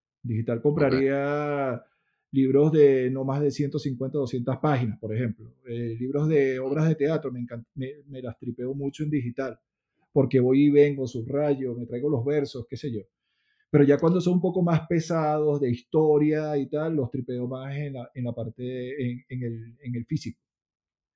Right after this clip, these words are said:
Speaker 2: Y para leer, digamos, para leer un libro a la semana, yo, en mi perspectiva o mi, mi opinión, tienes que, la verdad, tener cierto nivel de, o cierta capacidad de poder hacer una lectura medianamente rápida, ¿no? Porque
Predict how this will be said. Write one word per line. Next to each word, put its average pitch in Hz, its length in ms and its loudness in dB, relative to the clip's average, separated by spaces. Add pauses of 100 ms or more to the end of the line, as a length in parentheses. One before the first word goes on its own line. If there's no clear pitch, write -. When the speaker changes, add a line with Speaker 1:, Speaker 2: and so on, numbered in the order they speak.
(320)
Speaker 2:
Y 117 120 2
para 107 220 2
leer, 107 320 2
digamos, 113 280 0
para 90 140 -4
leer 95 180 0
un 120 140 2
libro 135 220 4
a - 20 0
la 127 100 0
semana, 110 560 -2 (240)
yo, 50 140 -14 (680)
en 67 120 -12
mi 82 120 -6
perspectiva 87 640 -4
o 92 40 0
mi, 82 160 -6
mi 87 180 -10
opinión, 85 460 -6
tienes 107 200 -4
que, 98 320 -4 (360)
la 87 140 -6
verdad, 85 220 -4
tener 101 260 -4
cierto 113 960 -2
nivel 98 600 -2
de, 120 240 -6
o 87 280 -6
cierta 107 260 -6
capacidad 101 480 -4
de 113 80 -4
poder 101 160 -4
hacer 110 160 -6
una 113 100 -4
lectura 104 420 -2
medianamente 107 600 -4
rápida, 90 440 -2
¿no? 92 180 -8
Porque 80 280 -10